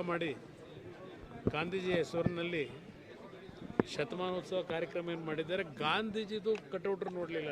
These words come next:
ನಾನು. ಇವತ್ತು ಬೆಳಗ್ಗೆ ಪತ್ರಿಕೆಯಲ್ಲಿ ಫೋಟೋ ಹಾಕಿದ್ರಿ, ಟಿ ವಿಗಳಲ್ಲೂ ತೋರಿಸ್ತಾ ಇದ್ರಿ. ಗಾಂಧೀಜಿಯವ್ರನ್ನ ಹೊರತುಪಡಿಸಿ ನಕಲಿ ಗಾಂಧಿಗಳಿದ್ದಾರಲ್ಲ, ನಕಲಿ ಗಾಂಧಿ ಜೊತೆಗೆ ಇವ್ರುಗಳು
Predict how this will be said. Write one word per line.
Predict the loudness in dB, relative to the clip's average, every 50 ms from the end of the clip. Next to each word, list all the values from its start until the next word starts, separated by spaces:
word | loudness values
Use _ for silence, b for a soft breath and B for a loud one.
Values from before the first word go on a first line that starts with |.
| -2 -4
ನಾನು. | -6 -8 -10 -12 -14 -14 -16 -18 -18 -18 -18 -18 -18 -14 -10 -8 -8 -8 -8 -8 -6 -6 -6 -2
ಇವತ್ತು | 0 -2 0 0 0
ಬೆಳಗ್ಗೆ | 0 0 2 0 0 0 -2
ಪತ್ರಿಕೆಯಲ್ಲಿ | -2 -2 0 -2 0 0 -2 -2 -2 -2
ಫೋಟೋ | -2 0 0 0 0
ಹಾಕಿದ್ರಿ, | 0 0 -2 -2 -2 -4 -4 -6 -8 -14 -14 -14 -14 -14 -14 -14 -14 -14 -14 -14 -14 -14 -16 -16 -14 -6 -2
ಟಿ | 0 2 4
ವಿಗಳಲ್ಲೂ | 6 6 6 6 6 4 4 2 2
ತೋರಿಸ್ತಾ | 2 2 2 2 4 6 6 6 4
ಇದ್ರಿ. | 2 -2 -8 -10 -10 -10 -10 -10 -10 -10 -10 -14 -14 -14 -14 -14 -14 -14 -14 -14 -14 -16 -18 -18 -20 -20 -20 -20 -20 -20 -20 -20 -16 -16 -8 -2 -2 0 2
ಗಾಂಧೀಜಿಯವ್ರನ್ನ | 2 2 4 4 2 2 2 2 2 2 2 4 8 8 10 10 8 6 6 4 6
ಹೊರತುಪಡಿಸಿ | 6 6 4 4 0 0 0 0 0 -2 -4 -2 -2 -2 -4 -6 -12 -14 -14 -16 -16 -14 -12 -12 -12 -12 -14 -16 -16 -16 -16 -12 -8 -4 -2
ನಕಲಿ | -2 0 2 4 4 4 6 6
ಗಾಂಧಿಗಳಿದ್ದಾರಲ್ಲ, | 6 6 8 8 6 4 4 2 2 2 2 2 0 -2 -4 -8 -12 -14 -16 -16 -16 -16 -14 -14 -14 -14 -14 -16 -16 -14 -14 -14 -14 -14 -14 -12 -12 -6 -2 0
ನಕಲಿ | 0 0 6 8 10 10 10 10
ಗಾಂಧಿ | 8 6 6 4 2 2 2 2 4 4
ಜೊತೆಗೆ | 4 6 6 8 8 8 6 2 2 2
ಇವ್ರುಗಳು | 6 8 8 10 10 8 8